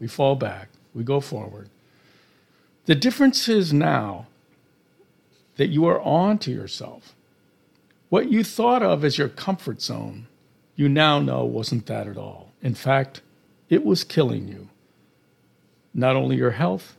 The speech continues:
but your spirit. I'd like to share my favorite quote on this subject that comes from Marianne Williamson. "Our deepest fear is not that we are inadequate.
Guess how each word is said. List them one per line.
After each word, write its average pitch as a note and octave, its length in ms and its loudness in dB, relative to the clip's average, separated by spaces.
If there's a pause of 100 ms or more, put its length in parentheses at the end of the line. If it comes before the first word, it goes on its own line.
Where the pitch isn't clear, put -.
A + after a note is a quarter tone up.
but - 100 -4
your B2+ 140 -2
spirit. - 580 -10 (2500)
I'd C3+ 140 4
like A#3 200 6
to F#3 100 4
share C#3 240 4
my B2 180 4
favorite D3+ 500 4
quote D3 360 6
on A2+ 140 -4
this G#2 140 -6
subject A2 460 -6 (880)
that C#3 120 -4
comes D3 220 4
from C3 240 4
Marianne A#2 500 4
Williamson. A2+ 680 -6 (1500)
"Our D#3+ 260 6
deepest D#3+ 480 -2
fear G#2+ 480 4 (720)
is B2+ 200 4
not F#3+ 300 6
that A3 140 0
we D#3+ 160 0
are A#2+ 220 -2
inadequate. G#2+ 680 -10